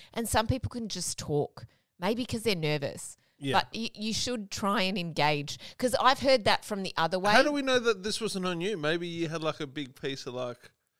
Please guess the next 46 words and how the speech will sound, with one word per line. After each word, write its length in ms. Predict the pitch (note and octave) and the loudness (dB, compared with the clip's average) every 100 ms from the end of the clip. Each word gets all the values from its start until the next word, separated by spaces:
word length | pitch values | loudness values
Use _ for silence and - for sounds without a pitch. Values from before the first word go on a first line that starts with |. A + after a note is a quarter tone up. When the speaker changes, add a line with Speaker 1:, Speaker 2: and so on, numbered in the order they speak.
| _ _ C3+ | _ _ 0
Speaker 2:
like, 200 | C3 - | 0 2
broccoli 400 | C#3 F3 - D3+ | 4 4 2 4
in 20 | |
Speaker 1:
That's 160 | D#3+ A2+ | 4 4
Speaker 2:
your 80 | B3 | 4
Speaker 1:
happened 340 | D3+ D#3+ C#3+ | 4 2 -2
Speaker 2:
teeth. 80 | - - | -6 -6
Speaker 1:
be-, 40 | |
but, 140 | E3+ - | -2 4
oh 160 | A3+ E4+ | 8 10
my 140 | F#4+ F#4+ | 10 8
God, 260 | - E4 D4+ | 10 8 8
that's 220 | D4 C#4+ | 6 4
happened 340 | D4 B3+ C4 A#3+ | 4 4 4 -2
before. 440 | G#3+ C4+ A3+ D#3+ - - | 2 6 8 6 0 -14
Speaker 2:
<laughs> 180 | - - | -6 4
Speaker 1:
That's 220 | A#3+ A#3+ | 6 8
happened 340 | A#3+ A#3+ A#3 | 6 6 4
before. 460 | A#3 A#3 A3 F#3 E3 D#3+ - - | 4 6 8 8 6 0 -2 10
Oh 200 | C#4 D4 | 12 12
my 160 | C#4 C4+ | 12 12
God. 360 | B3 A#3 G#3 - | 12 12 10 10
I, 300 | A3 A#3+ B3+ - | 12 12 10 8
I 180 | A3 A#3+ | 8 10
went 320 | B3 C4 D4+ | 8 6 6
on 140 | C4 | 6
a 60 | B3 | 6
da-, 160 | A3+ - | 6 8
I 120 | G#3+ | 10
don't 140 | A#3 C4+ | 10 10
know 80 | C4 | 8
if 120 | C4+ | 8
I've 100 | B3+ | 6
told 240 | B3 A3 A3+ | 6 6 6
you 80 | |
this 160 | A3 G3+ | 2 0
before, 320 | G#3+ G3+ F3+ | -2 4 6
but 180 | F3 - - | 8 6 10
I 180 | F#3+ G#3 G3+ | 10 10 6
reckon 300 | A3 - A3 | 4 4 0
it, 100 | - | 4
I 80 | G3 | 4
would 120 | F#3+ | 4
have 120 | F#3 | 2
been, 200 | F3+ F3 | 2 2
like, 220 | E3 D#3 | 0 -4